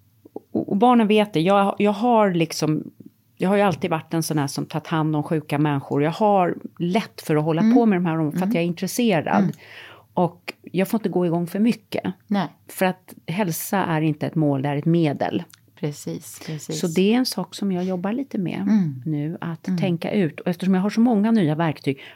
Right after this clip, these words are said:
Speaker 1: ja, det är kallbad,
Speaker 2: Mm.
Speaker 1: och det är meditation, och det är affirmationer, och det är meditationer, och det är visualiseringar och tacksamhet.
Speaker 2: Ja, men då blir, kan det bli för mycket att checka av allting.
Speaker 1: Nej,
Speaker 2: Det,
Speaker 1: men då
Speaker 2: för
Speaker 1: blir
Speaker 2: det
Speaker 1: ju bara en enda lång,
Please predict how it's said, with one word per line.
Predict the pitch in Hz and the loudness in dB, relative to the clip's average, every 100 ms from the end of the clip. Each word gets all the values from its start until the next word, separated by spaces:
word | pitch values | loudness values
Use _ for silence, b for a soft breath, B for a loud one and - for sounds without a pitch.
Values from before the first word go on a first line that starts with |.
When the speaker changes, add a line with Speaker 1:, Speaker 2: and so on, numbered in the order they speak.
| - | -4
Speaker 1:
ja, | 160 | 2
det | 208 | 2
är | |
kallbad, | 202 202 180 117 127 147 175 B B | 2 2 2 2 2 2 0 B B
Speaker 2:
Mm. | 208 175 | 0 2
Speaker 1:
och | 160 | 4
det | 170 202 | 4 4
är | 208 | 4
meditation, | 214 208 208 135 151 165 | 4 2 0 2 2 2
och | 170 | 2
det | 180 | 0
är | |
affirmationer, | - 202 208 147 135 139 170 | 0 0 2 2 2 2 2
och | 170 | 2
det | |
är | |
meditationer, | 202 208 - - 139 135 151 | 0 0 -2 0 0 2 2
och | 170 | 0
det | 180 | -2
är | |
visualiseringar | 196 - 214 196 - 131 139 170 180 196 | -2 -2 -2 -2 0 0 0 0 0 2
och | 185 160 B B B B - | 2 2 B B B B -6
tacksamhet. | 214 214 - 147 151 | -6 -4 -2 2 4
Speaker 2:
Ja, | |
men | 165 | 4
då | 202 | 2
blir, | 247 277 | 2 2
kan | 320 | 2
det | 320 | 2
bli | 294 | 2
för | 277 | 4
mycket | 262 247 | 2 2
att | 240 | -2
checka | 226 226 220 | -2 -4 0
av | 196 247 311 | 4 6 4
allting. | 226 202 208 196 | 2 0 -2 4
Speaker 1:
Nej, | 226 | 6
Speaker 2:
Det, | 220 | 6
Speaker 1:
men | |
då | 208 | 4
Speaker 2:
för | 220 | 4
Speaker 1:
blir | 202 | 6
Speaker 2:
det | |
Speaker 1:
ju | 226 | 6
bara | 240 262 208 | 4 2 2
en | - 202 196 | 2 0 0
enda | 185 170 170 | 0 0 0
lång, | 165 151 151 147 | 2 2 2 0